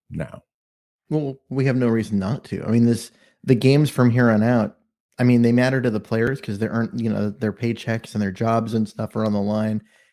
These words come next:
Speaker 2: Um, it'll matter for some of the coaches who are tr-, who are playing for their, or, you know, coaching for their job at this point. Um, but for us, like, these games don't matter.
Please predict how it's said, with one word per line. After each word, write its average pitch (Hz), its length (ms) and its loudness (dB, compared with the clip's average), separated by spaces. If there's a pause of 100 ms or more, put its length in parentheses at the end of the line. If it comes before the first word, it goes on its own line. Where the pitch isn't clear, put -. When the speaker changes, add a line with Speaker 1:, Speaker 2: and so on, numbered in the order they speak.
(140)
Speaker 2:
Um, 107 240 0
it'll 110 140 0
matter 110 280 0
for 113 80 -8
some 107 180 -4
of 101 60 -2
the 104 60 -6
coaches 113 460 -6
who 110 100 -4
are 101 80 -4
tr-, - 200 -18
who 113 80 -6
are 104 120 -2
playing 104 400 -4
for 104 160 -4
their, 101 400 -2 (220)
or, 104 280 -2
you 127 80 -2
know, 107 80 -4
coaching 113 380 -6
for 104 140 -6
their 101 140 -2
job 104 320 -2
at 104 120 -6
this 107 120 -8
point. 110 340 -6 (520)
Um, 110 380 2
but 131 300 -4
for 117 140 2
us, 117 560 -4 (140)
like, 123 240 -2 (420)
these 151 160 -12
games 190 220 -10
don't - 140 -4
matter. - 420 -6